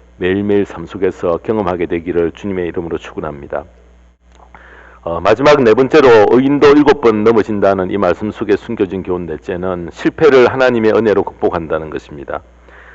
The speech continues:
어, 하나님은 우리 각자의 체질을 잘 아십니다.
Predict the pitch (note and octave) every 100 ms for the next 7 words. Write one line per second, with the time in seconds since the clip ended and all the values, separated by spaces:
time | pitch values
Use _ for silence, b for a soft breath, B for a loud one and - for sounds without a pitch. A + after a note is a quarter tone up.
0 | b b b b _ - F2 D3+ D3 C3
1 | A2+ A#2 A#2+ A2+ - A#2+ G#2+ - B2+ B2
2 | G#2 G2+ G2+ - G2 F2 E2+ E2